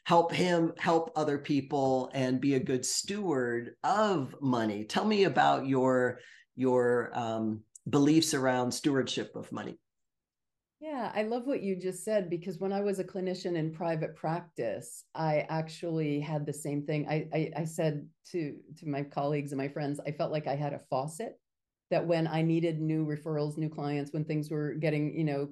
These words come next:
Speaker 2: I was wrapping up with people, it was like I had a faucet that I could just turn it on and the, the new patient referrals, uh, and new clients would just come in. And I still feel that way. I'm not in clinical practice any longer, but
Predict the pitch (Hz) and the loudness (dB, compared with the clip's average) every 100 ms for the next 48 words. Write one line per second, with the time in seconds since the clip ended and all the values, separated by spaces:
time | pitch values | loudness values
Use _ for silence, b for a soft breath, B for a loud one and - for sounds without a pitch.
0 | - 143 143 156 139 151 139 143 160 160 | -6 -4 0 0 0 0 -2 -4 -8 -4
1 | 156 - 135 131 B B - 180 180 165 | -4 0 0 0 B B -2 0 2 2
2 | 175 196 165 175 156 - 156 156 160 120 | 2 2 0 0 -4 -2 -2 0 -4 -4
3 | 147 139 143 160 147 147 - 175 156 143 | -2 -2 -2 -2 -2 -4 -6 -2 0 0
4 | 131 143 220 269 277 B _ 165 160 156 | 0 -2 -2 -4 -8 B _ -2 2 2
5 | 156 151 165 151 160 160 143 160 156 160 | 0 0 -2 -2 -2 -2 0 0 0 0
6 | 147 156 131 151 151 147 139 147 143 156 | -2 -4 -4 -6 -4 -4 -2 -4 -8 -12
7 | 104 139 135 147 143 147 143 127 127 123 | -10 -10 -8 -6 -2 -4 -4 -6 -6 -6
8 | 135 123 - - 120 120 120 - 160 151 | -8 -8 -10 -8 -8 -6 -8 -2 0 2
9 | 160 - 196 247 262 147 131 123 127 135 | 0 -2 -2 -2 -4 -6 -4 -4 -2 0
10 | 143 139 135 135 135 135 - 123 127 139 | 0 -2 -4 -4 -6 -6 -6 -8 -8 -12
11 | 131 131 131 131 127 131 135 | -8 -6 -6 -4 -4 -4 -6